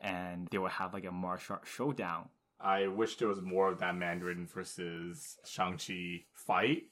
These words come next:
Speaker 2: instead of just now them fighting mystical monsters for so long. Like,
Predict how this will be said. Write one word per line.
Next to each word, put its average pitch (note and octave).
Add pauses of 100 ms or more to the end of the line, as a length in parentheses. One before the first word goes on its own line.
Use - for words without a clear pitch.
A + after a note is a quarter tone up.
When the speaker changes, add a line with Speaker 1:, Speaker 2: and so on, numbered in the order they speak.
Speaker 2:
instead G2+
of F#2 (800)
just -
now F2 (340)
them G2
fighting F2+
mystical F2+
monsters E2+
for E2+
so E2
long. E2+
Like, F#2+